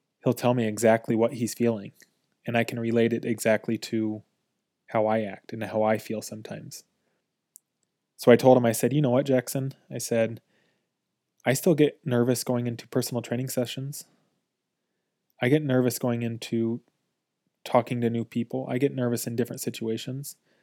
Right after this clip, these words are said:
but it's okay." And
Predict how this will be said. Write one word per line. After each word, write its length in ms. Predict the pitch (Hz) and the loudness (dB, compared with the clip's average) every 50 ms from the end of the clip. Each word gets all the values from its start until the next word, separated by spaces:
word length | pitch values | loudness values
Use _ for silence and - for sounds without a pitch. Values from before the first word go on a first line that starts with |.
| _ _ _ _ _ _ _ _ _ | _ _ _ _ _ _ _ _ _
but 100 | - 127 | 4 6
it's 160 | 131 123 - | 6 6 8
okay." 520 | 127 113 107 - - 123 113 104 - - - _ _ _ _ _ _ _ _ _ _ _ _ _ _ _ _ _ _ _ _ _ _ _ _ - - | 6 4 6 4 2 0 0 0 -6 -14 -20 _ _ _ _ _ _ _ _ _ _ _ _ _ _ _ _ _ _ _ _ _ _ _ _ -8 -6
And 520 | 127 117 113 113 110 113 113 113 117 - | -4 -2 -2 -2 -2 -4 -6 -8 -10 -12